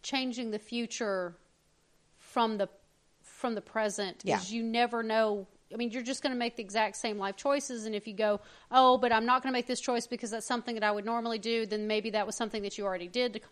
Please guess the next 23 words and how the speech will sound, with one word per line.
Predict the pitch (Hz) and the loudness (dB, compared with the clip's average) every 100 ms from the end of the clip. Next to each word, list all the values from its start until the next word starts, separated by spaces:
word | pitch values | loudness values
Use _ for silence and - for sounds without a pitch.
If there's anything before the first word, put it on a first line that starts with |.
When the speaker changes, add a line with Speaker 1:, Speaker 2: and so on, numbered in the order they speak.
| - - - - | -20 -20 -20 -4
Speaker 1:
I | 311 | 2
mean, | 349 339 | 4 6
you | 330 | 2
just | 311 | 2
Speaker 2:
You | 220 | 10
have | 254 220 | 10 10
no | 226 240 214 | 8 8 10
idea. | 190 180 156 | 8 6 2
Speaker 1:
There's | 359 381 - | 2 2 4
no | 349 381 | 4 6
way | 349 349 | 4 2
to | 359 | 2
know | 359 494 466 190 - | 2 0 0 -2 -2
unless | - 175 214 - - | -2 6 6 6 2
Speaker 2:
Yeah. | 349 | 2
Speaker 1:
you | |
kn-, | 302 285 - | 2 0 -2
uh, | 262 - | -6 -2
unless | 262 285 - | 2 2 2
you | 262 240 - _ 254 | -4 -6 -10 _ 2
already | 277 339 | 2 2
have | 311 294 269 233 | 0 2 2 2
a | 226 | -4